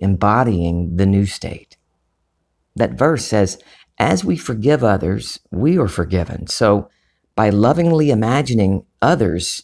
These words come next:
into states, I'm forgiving them and I'm forgiving myself. I am forgiven.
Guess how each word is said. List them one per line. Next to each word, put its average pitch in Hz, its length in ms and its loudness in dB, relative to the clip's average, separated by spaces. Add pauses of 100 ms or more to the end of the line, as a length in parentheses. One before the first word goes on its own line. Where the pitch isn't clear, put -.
into 95 240 0
states, - 560 -6 (600)
I'm 160 340 2
forgiving 123 580 0
them 69 260 -8 (560)
and 101 460 0 (400)
I'm 98 200 2
forgiving 92 720 0
myself. 92 800 -2 (840)
I 151 180 2
am 123 160 2
forgiven. 87 540 -4